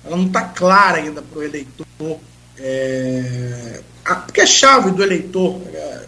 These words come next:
de maneira geral, ele só vira no ano da eleição, que é no caso ano que vem. Né? Enquanto isso, é, é, é, acaba tendo essa aprovação, porque, enfim, é o prefeito atual, como eu disse, tem esses fatores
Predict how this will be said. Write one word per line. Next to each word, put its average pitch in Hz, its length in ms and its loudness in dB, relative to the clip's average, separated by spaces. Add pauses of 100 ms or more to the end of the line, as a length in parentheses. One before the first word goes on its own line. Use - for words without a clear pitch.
(220)
de 139 200 -4
maneira 175 540 2
geral, 151 500 2
ele 170 160 -4
só 202 220 0
vira 180 280 2
no 208 160 6
ano 202 160 2
da 214 240 4
eleição, 214 380 -2 (440)
que - 80 -10
é 139 40 -6
no 147 80 -4
caso 151 260 0
ano 156 100 -4
que 180 100 -4
vem. - 240 -6 (680)
Né? 127 500 -4
Enquanto 185 640 6
isso, 196 640 4
é, 160 60 0
é, 156 40 0
é, 139 640 -4 (280)
acaba 170 400 4
tendo 156 300 0
essa 151 200 0
aprovação, 196 560 0
porque, 240 360 4 (360)
enfim, 214 360 4
é 156 40 -4
o 156 60 -2
prefeito 170 540 -2
atual, 214 460 4
como 160 140 0
eu 165 80 2
disse, 160 240 -4
tem 170 100 -2
esses - 220 -4
fatores 160 640 -2